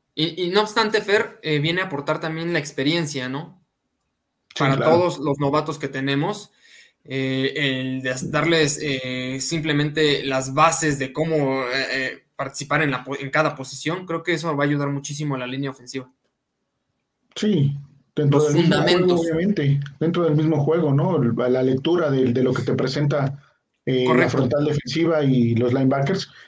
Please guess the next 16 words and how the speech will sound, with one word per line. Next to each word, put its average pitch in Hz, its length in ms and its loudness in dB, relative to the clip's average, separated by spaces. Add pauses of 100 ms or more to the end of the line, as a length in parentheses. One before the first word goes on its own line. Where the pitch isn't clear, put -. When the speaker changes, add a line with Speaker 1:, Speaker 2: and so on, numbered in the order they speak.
(200)
Speaker 2:
y 127 120 2
va, 143 260 2
va, 156 300 2
este, 131 520 2 (180)
creo 147 180 0
que 170 100 2
a 147 120 2
ordenar 139 440 4
un 147 120 2
poco 147 300 2
esa 147 200 0
parte. 131 300 0
Bueno, 180 260 2
eso 180 140 0
esperamos, 143 520 2
¿no? 226 280 0